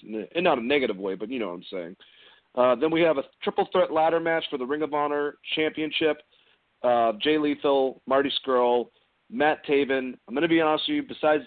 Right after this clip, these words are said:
teaming up with Mike Kanellis and Adam Cole, I think, in, uh, I, the Kingdom or whatever, I don't know a lot about Matt Taven. I'm hoping that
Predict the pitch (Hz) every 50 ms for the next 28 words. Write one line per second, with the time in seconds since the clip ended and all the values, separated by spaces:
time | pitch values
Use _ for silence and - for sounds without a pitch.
0 | _ - 165 156 147 147 143 143 143 139 135 - - - 120 123 127 123 123 120
1 | - _ 131 131 131 123 - 139 131 127 127 127 127 123 123 120 - - 113 110
2 | 120 123 123 123 120 110 - - 123 123 123 120 104 - 120 117 113 110 101 -
3 | _ _ _ _ _ _ _ _ - 113 120 120 120 117 113 113 113 113 110 -
4 | _ _ _ - 101 110 - - - 123 117 - - 110 - 120 104 117 - -
5 | 151 156 143 135 127 120 113 113 110 107 107 110 107 107 107 101 101 107 104 -
6 | 117 143 165 160 156 139 135 131 123 107 117 123 120 120 120 123 120 123 110 117
7 | 123 123 120 - _ - - 131 123 123 131 135 139 147 147 - - - - _
8 | _ _ _ 123 127 131 117 151 160 160 - 156 151 139 131 127 127 127 120